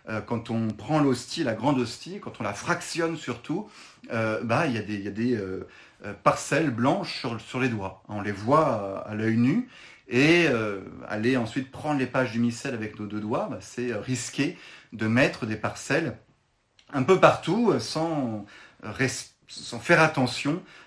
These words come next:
à, à, au respect qu'on doit avoir pour ces parcelles. Donc le prêtre garde les doigts joints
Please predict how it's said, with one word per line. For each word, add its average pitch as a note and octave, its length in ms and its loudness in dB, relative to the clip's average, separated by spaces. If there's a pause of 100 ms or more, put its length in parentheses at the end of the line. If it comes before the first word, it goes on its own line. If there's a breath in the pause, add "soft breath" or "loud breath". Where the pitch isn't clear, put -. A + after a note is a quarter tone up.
(120 loud breath)
à, G#2+ 680 -4
à, - 40 -10
au A2 60 -6
respect G#2 340 -4
qu'on A#2+ 120 -6
doit G#2 80 -4
avoir B2+ 220 -4
pour G2+ 120 -14
ces - 140 -8
parcelles. - 460 -10 (280 loud breath)
Donc C#3 140 0
le D3+ 120 4
prêtre F3+ 260 4
garde F#3 260 8
les D3+ 80 2
doigts C3+ 240 4
joints D#3 340 0